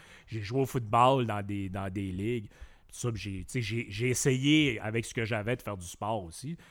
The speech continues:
mais tu sais, ça, ça a été une partie de mon enfance aussi, là. Tu sais, toutes les, tu sais, tu parlais, prestataire de tes, tu sais, tes enfants, si tu te rends compte, un moment donné, ils sont moins bons en maths ou ils sont meilleurs dans d'autres choses, t'es en ligne vers quelque chose. Mais tu sais,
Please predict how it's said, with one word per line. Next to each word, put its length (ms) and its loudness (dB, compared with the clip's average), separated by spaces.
mais 100 -12
tu 60 -12
sais, 220 -2
ça, 220 4
ça 120 2
a 40 4
été 280 2
une 160 0
partie 400 -4
de 60 -2
mon 180 0
enfance 500 -6
aussi, 360 -8
là. 120 -8
Tu 80 -12
sais, 100 0
toutes 240 -6
les, 100 -2
tu 80 -16
sais, 80 -2
tu 140 -14
parlais, 380 -2
prestataire 460 -6
de 100 -6
tes, 300 -8
tu 200 -6
sais, 60 -6
tes 240 -8
enfants, 300 -6
si 80 -12
tu 80 -16
te 60 -14
rends 140 -6
compte, 220 -4
un 40 -6
moment 140 -8
donné, 200 -4
ils 60 -6
sont 180 -8
moins 260 -6
bons 200 -6
en 160 -6
maths 340 -6
ou 80 -12
ils 100 -14
sont 140 -10
meilleurs 200 -6
dans 120 -6
d'autres 220 -8
choses, 240 -4
t'es 200 -10
en 100 -8
ligne 180 -6
vers 180 -10
quelque 180 -16
chose. 260 -10
Mais 80 -12
tu 80 -14
sais, 160 -4